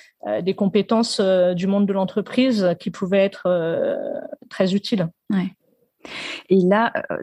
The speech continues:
Speaker 2: on est en plus là, euh, dans un tout nouveau chapitre pour toi. Tu viens de te lancer dans l'entrepreneuriat. Euh,
Speaker 1: Ouais.
Speaker 2: j'aimerais bien que tu nous parles d'Accent Égal que tu viens de fonder. C'est quoi sa mission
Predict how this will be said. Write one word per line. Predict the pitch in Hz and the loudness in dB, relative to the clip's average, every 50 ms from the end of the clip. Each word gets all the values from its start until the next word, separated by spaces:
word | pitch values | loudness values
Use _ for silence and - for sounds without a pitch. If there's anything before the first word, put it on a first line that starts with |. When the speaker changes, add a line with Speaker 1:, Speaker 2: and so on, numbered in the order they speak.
| 247 - | -8 -2
Speaker 2:
on | - 190 190 185 185 | 2 2 4 4 4
est | 185 180 185 | 4 4 2
en | 185 175 175 | 2 2 0
plus | 175 - - 208 196 202 - | -4 -4 -4 -4 -4 0 0
là, | 196 196 196 196 190 180 175 170 170 | 0 0 2 0 0 0 0 -2 -2
euh, | 170 175 - - - | -4 -4 -6 -4 0
dans | 196 190 185 170 | 2 2 2 4
un | 175 170 170 175 | 4 4 2 2
tout | 170 - - 240 | 0 2 2 4
nouveau | 220 214 196 196 196 | 4 6 4 4 2
chapitre | 196 190 180 - 208 196 - - - | 2 0 -2 -2 -4 -8 -8 -10 -14
pour | 180 - - | -14 -12 -10
toi. | - - 247 262 | -6 -4 -4 -4
Tu | - - 196 | -2 0 0
viens | 185 180 | 2 2
de | 185 | 2
te | - - | 2 2
lancer | 175 175 175 170 - 185 | 0 0 0 0 0 0
dans | 180 175 170 | 2 2 2
l'entrepreneuriat. | 170 - - 170 - - 175 175 175 170 175 180 202 247 247 _ _ _ - - - - - - - - - _ - | 0 0 -4 -6 -2 0 2 2 4 4 4 4 2 2 0 _ _ _ -20 -20 -20 -20 -20 -20 -20 -20 -20 _ -2
Euh, | - 175 170 165 170 170 165 | 0 0 2 2 0 0 2
Speaker 1:
Ouais. | 170 - 196 185 - - - - - | 2 2 2 0 -2 -4 -6 -6 -4
Speaker 2:
j'aimerais | 190 180 180 180 175 | 0 2 2 4 4
bien | 180 208 214 | 4 4 4
que | - | 4
tu | 240 | 4
nous | 214 202 196 | 4 4 4
parles | 214 214 214 202 | 2 2 2 2
d'Accent | 190 185 185 - - 208 202 | 2 2 0 -2 -4 0 2
Égal | 196 202 190 196 196 208 208 | 2 2 2 2 2 0 0
que | 196 190 | -4 -6
tu | 175 - | -8 -6
viens | 175 180 180 | -4 -2 -2
de | 175 | -2
fonder. | 175 - - 185 175 180 185 190 | -2 0 0 2 2 4 2 2
C'est | 190 196 | 0 -2
quoi | 196 - 226 | -2 -2 0
sa | - 208 190 | 2 2 4
mission | 190 190 196 196 - - 202 214 220 226 | 6 4 4 2 2 0 2 4 4 2